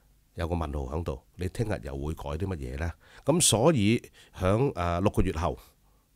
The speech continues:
檢討呢，我覺得佢應該全面檢討。啊，政策上面嘅嘢，應付一啲急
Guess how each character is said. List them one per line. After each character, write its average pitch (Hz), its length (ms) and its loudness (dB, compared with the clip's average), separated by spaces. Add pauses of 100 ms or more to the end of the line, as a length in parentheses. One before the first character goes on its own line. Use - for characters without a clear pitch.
檢 117 220 2
討 85 240 -2
呢， 101 200 -2
我 82 200 -4
覺 90 160 -2
得 98 100 -2
佢 - 120 -4
應 87 120 -2
該 98 140 0
全 - 160 -8
面 57 160 -8
檢 78 160 -2
討。 - 240 -4 (600)
啊， 104 400 8 (280)
政 139 180 6
策 131 140 4
上 98 220 4
面 95 160 0
嘅 101 40 0
嘢， 95 260 0 (320)
應 123 300 8
付 90 240 0
一 104 100 0
啲 120 340 -2 (240)
急 127 80 0